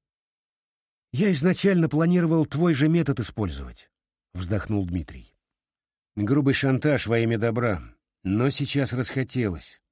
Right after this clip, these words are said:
Надо другую стратегию придумывать. Может, у тебя получится, с учётом уже допущенных ошибок». Что,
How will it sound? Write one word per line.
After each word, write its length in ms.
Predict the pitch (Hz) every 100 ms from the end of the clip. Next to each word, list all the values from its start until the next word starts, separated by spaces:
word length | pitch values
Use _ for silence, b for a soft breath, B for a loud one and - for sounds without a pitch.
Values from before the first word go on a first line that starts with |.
| _ _ -
Надо 300 | 104 117 113
другую 380 | 123 123 147
стратегию 600 | 113 113 107 120 98 95
придумывать. 600 | 95 104 101 82 65 - _ _ _ _ _ _ _
Может, 380 | 101 156 170 175
у 60 | 196
тебя 240 | 165 214
получится, 680 | 196 147 98 - - 65 - _ _ _ _ _
с 140 | -
учётом 460 | 180 - 175 147 160
уже 220 | 151 156
допущенных 680 | 170 185 170 - 131 131 165
ошибок». 540 | - 113 67 - - _ _ _ _ _ _ _ _ _ _ _ _ _ _ _ _ _ _ _ _ _ _ _ _ _ _ _ _ _ _ _ _ _ _ _ _ _ _ _
Что, 600 | - - - 160 117